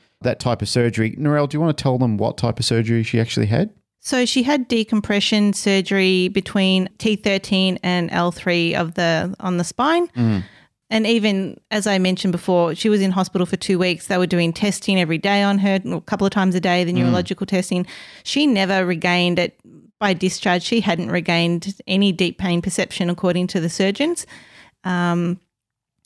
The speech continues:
Speaker 2: which was interesting because very quickly after having her home, you know, we started to see changes in that aspect of her, and as did our vet.
Speaker 1: When we went and picked her up, she could not walk at all. Like, they
Speaker 2: Mm.
Speaker 1: carried her out, they put her on the ground, and, like, her back legs were floppy.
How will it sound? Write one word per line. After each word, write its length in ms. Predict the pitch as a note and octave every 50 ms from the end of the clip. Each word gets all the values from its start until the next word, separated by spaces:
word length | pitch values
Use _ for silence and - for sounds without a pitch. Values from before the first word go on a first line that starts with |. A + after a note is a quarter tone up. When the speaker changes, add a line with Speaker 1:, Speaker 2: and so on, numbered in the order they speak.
| _ _ _ _ _
Speaker 2:
which 240 | - C4 A#3 - C4
was 100 | C4 G#3+
interesting 420 | B3+ C4 B3 C4 A3+ - G#3+ F#3+
because 640 | F#3 F#3+ F3+ - A3 G#3 G3+ G3+ G3 F#3 G3 - - - _ _ _ _
very 320 | - G#3+ A3 A#3 A3+ A3 G3+
quickly 560 | G#3+ - - - D4+ D4+ - A#3 A3 G3+ G3
after 320 | F#3+ F#3+ G3 - - G3+
having 300 | G3+ G#3 G3+ F#3 G3 G3
her 180 | F#3+ G3+ F#3 F#3
home, 560 | G3+ - B3+ B3 G#3 F#3+ F#3 F#3 F#3 F#3+ G3 - _ _ _ _ _ _ _ _
you 100 | A3 G#3
know, 100 | G3 F#3+
we 120 | F#3+ G3
started 380 | G3 - - F#3+ F#3+ F#3 F3+ -
to 80 | F#3
see 420 | - - G#3 F3+ F3 F3 F3 F3 F3 -
changes 640 | - - F#3+ F3 F3+ F3+ E3+ F#3 F3 - - - - _ _ _ -
in 220 | - G#3+ A#3 B3
that 220 | G#3+ F3 - - - -
aspect 500 | G3+ F#3+ - - - F3+ E3+ - - - - -
of 160 | F3 F3+ F#3
her, 160 | - G#3+ C4+
and 140 | B3 F#3+ -
as 160 | F3+ F#3 F3+
did 160 | - - F3+ E3
our 160 | F3 E3 D#3+
vet. 380 | D#3 G3 G#3+ F3 - D#4 - - - _ _ _ _ _ _ _ _
Speaker 1:
When 160 | - C3+ C#3+ D3
we 100 | D3 C3+
went 160 | B2+ B2 E2
and 80 | -
picked 200 | A#2 C3 A#2 -
her 100 | - A2
up, 160 | G#2 G2 - -
she 200 | G2+ - - D3
could 260 | A2+ - - C#3 C#3 G#2
not 200 | G#2+ G#2+ - -
walk 260 | G#2 G#2 G2+ - -
at 80 | G2
all. 160 | F#2+ F#2 F2 F#2
Like, 180 | G2 G2+ G2
they 160 | G2 B2 A#2+
Speaker 2:
Mm. 60 | G#2 F#2
Speaker 1:
carried 320 | F#2+ B2 A#2 A2+ A2+ G2
her 100 | G#2 G2+
out, 180 | G2 G#2 - -
they 80 | G#2+
put 200 | - - B2+ A2+
her 80 | A#2 A2
on 120 | G#2+ G2+
the 60 | G2+
ground, 300 | F#2 F#2 G2+ F#2+ G2 G2
and, 240 | G2 G2 - - -
like, 240 | - G#2+ G#2 G2 -
her 100 | A2 G#2
back 240 | F#2 G2+ G2+ F#2+ -
legs 280 | F#2+ F#2+ F#2 F2 -
were 100 | - G2+
floppy. 480 | F#2 - - F2+ E2+ - - - - -